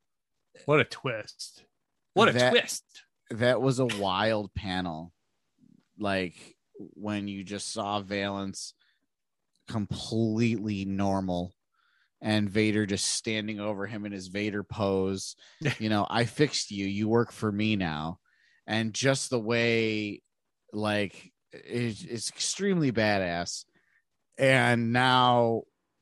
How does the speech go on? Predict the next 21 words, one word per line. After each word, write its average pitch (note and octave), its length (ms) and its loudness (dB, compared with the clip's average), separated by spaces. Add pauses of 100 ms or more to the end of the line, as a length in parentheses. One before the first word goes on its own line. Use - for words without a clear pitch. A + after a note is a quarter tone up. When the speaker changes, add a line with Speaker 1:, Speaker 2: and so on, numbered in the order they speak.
(380)
Speaker 2:
the C3 160 4
story C#3+ 520 4
blows B2 840 2
into A#2+ 400 -6
something, G#2+ 760 -2 (120)
like, A2 220 0
who D3 100 4
knows E3 300 6
what? E2+ 160 0
I F#2 100 4
don't C3+ 140 2
even C#3+ 160 0
know. A#2+ 180 -2 (840)
Speaker 1:
Exactly. G#2 560 0 (240)
And A2+ 180 4
that's A2 360 4
where A2 140 2
we're G2 60 -2
going G2+ 320 2
next. - 480 -2 (840)
And G2+ 600 0